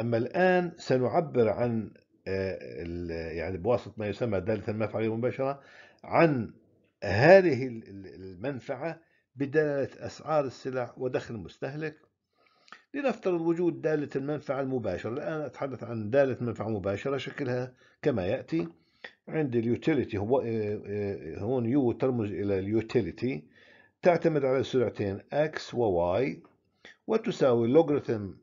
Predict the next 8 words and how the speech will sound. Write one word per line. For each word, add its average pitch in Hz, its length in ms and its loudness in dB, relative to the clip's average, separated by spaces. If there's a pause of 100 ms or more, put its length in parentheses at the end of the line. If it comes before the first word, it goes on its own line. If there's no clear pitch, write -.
(160)
للسلعة 107 840 -2
إكس - 260 -10 (320)
زائد 110 440 2
اللوغاريتم 101 640 -6 (120)
للسلعة 120 380 -4
واي. 78 200 -4
طبعًا 120 400 -6 (360)
أي 185 640 4